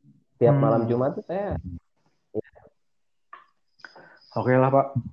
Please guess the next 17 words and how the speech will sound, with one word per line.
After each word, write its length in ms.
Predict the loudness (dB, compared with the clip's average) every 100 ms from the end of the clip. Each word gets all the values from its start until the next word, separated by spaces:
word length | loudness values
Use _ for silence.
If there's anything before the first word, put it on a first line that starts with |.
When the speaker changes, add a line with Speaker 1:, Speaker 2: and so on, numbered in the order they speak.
| -18 -20 _ -20 -20 -20 _ -20 -20 _ _ _ _ _ _ _ -16 -16 _ -20 _ _ _ _ _ _ _ _ _
Speaker 2:
Ini, 160 | 0 2
Pak. 240 | 4 2 0 -16 _ -20 -20
Iya, 240 | 4 6 8
maksudnya 560 | 6 4 4 2 -12 -20 0
kejadiannya 560 | 4 4 6 6 6 6
kan, 140 | 2 0 -6 -14 _ _ _ _ _ _ _ _ _ _ _ _ _ _ -10 -4
apakah, 640 | 0 0 2 -2 -2 -14 -20 -20 _ _ _ -16 -16 -14 -18 _ -20 -20 -20 _
seperti 320 | -20 4 8 8
kita 160 | 8
tahu 160 | 8 8
ya, 140 | 6
kalau 160 | 6 6
malam 260 | 6 4 4
Jumat 240 | 2 2 -2
itu 220 | -4 0
adalah 300 | 0 2 0
malam 260 | 0 -4